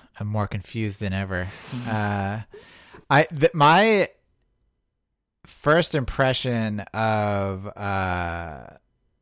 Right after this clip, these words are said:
Speaker 1: like, what we should do is kind of understanding that, as we've discussed, like, the users, the primary user of this app is A, a new user, not a return user,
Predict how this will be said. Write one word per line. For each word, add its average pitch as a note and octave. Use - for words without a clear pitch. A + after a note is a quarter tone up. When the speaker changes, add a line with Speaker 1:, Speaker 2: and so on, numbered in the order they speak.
Speaker 1:
like, B2
what B2+
we B2+
should G#2+
do A2
is A#2+
kind G#3
of D3
understanding B2+
that, G2+
as C3
we've A#2+
discussed, A2+
like, G#2
the B2
users, B2
the -
primary E3+
user C3
of A#2
this G#2+
app G2+
is F#2+
A, B2+
a B2
new A2+
user, F#2+
not F#2+
a F2+
return G2+
user, F2